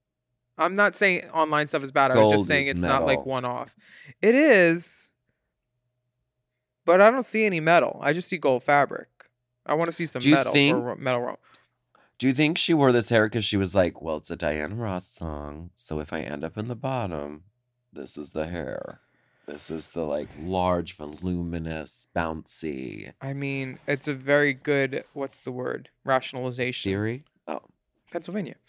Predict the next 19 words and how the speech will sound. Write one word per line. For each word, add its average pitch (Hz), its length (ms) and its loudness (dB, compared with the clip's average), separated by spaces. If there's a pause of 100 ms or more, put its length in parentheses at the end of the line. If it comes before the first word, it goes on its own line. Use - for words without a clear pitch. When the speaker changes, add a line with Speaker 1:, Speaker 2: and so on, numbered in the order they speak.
(440)
Speaker 1:
I, 185 360 6 (300)
I 175 120 4
just 220 200 -4
don't 190 200 2
love 180 120 6
this 156 60 -2
boot 160 340 0
with 143 140 -6
gown. 135 460 0 (1900)
Speaker 2:
Yeah, 78 360 0 (180)
it 113 160 2
could 147 140 4
have 117 160 0
been 101 140 0
a 95 80 -2
gold, 87 640 0
you 82 180 -6
know, 73 140 -8
gladiator, 73 720 -6